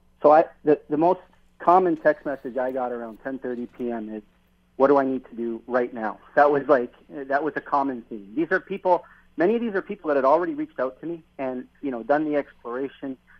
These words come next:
part of it, looked at Canada, looked at what was required, but they kinda, I don't wanna say shelved it, but was waiting to see what happened. And just like many Americans on Tuesday night, except for you, Roy, of course, they just didn't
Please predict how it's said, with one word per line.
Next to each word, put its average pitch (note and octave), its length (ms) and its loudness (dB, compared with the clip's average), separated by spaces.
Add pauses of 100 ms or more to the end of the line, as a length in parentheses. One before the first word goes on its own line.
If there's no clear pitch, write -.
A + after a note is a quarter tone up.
(120)
part C3 260 4
of B2+ 100 -2
it, C3+ 220 -2 (360)
looked C3+ 220 -8
at - 160 -8
Canada, B2+ 440 -6 (340)
looked C3+ 240 -6
at A#2 60 -12
what B2 160 0
was A2+ 140 -6
required, A#2+ 500 2 (340)
but G#3+ 140 0
they G#3+ 80 6
kinda, G3 340 2 (320)
I F#3 60 2
don't F#3+ 100 4
wanna E3 220 2
say C#3 120 -4 (120)
shelved D3+ 320 4
it, C#3 100 0
but G#3 140 -4
was G#3+ 160 0
waiting G#3+ 300 0
to C#3+ 200 -14
see F3 80 -4
what B2 140 -4
happened. A#2 260 -10 (800)
And D3 240 0
just - 200 -10
like E3 200 0 (580)
many F3 340 0
Americans D3 560 -2
on A#2+ 260 -12
Tuesday B2+ 300 -10
night, A2+ 300 -8 (880)
except - 320 0
for E3 100 2
you, C#3 280 4
Roy, A2+ 220 2
of - 100 -20
course, C#3+ 280 4 (260)
they C#3 320 4
just D3 340 -4
didn't C#3 280 -2